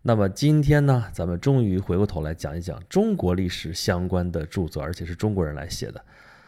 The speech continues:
啊。而且咱们前面这几本书一本比一本厚啊，都是好几百页、四五百页那样的书。今天这本书呢，呃，书的厚度倒没有那么多，但是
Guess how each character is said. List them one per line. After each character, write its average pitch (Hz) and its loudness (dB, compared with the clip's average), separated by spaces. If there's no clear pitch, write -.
啊。 85 -4
而 92 4
且 98 0
咱 85 -4
们 87 0
前 87 0
面 98 2
这 92 2
几 87 -2
本 85 -2
书 - -4
一 170 4
本 82 2
比 104 2
一 92 2
本 82 -2
厚 - -8
啊， - -16
都 101 -4
是 95 0
好 95 0
几 95 0
百 - -4
页、 87 -6
四 - -8
五 101 2
百 78 -2
页 90 0
那 104 8
样 98 6
的 82 -2
书。 - -6
今 170 4
天 180 8
这 170 6
本 117 6
书 156 2
呢， 139 4
呃， - -6
书 202 2
的 156 4
厚 131 0
度 90 0
倒 90 0
没 85 -2
有 87 0
那 82 -4
么 82 -6
多， 71 -6
但 90 -4
是 82 -6